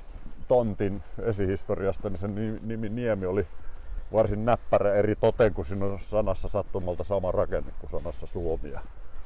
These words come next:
muutakin, muutakin yhteistä. Mut, mut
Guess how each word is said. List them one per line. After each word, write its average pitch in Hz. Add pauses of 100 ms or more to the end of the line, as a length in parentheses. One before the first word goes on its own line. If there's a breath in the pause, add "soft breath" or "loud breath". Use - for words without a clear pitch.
(100)
muutakin, 92 (920 soft breath)
muutakin 160 (540 soft breath)
yhteistä. 123
Mut, 127 (140)
mut 139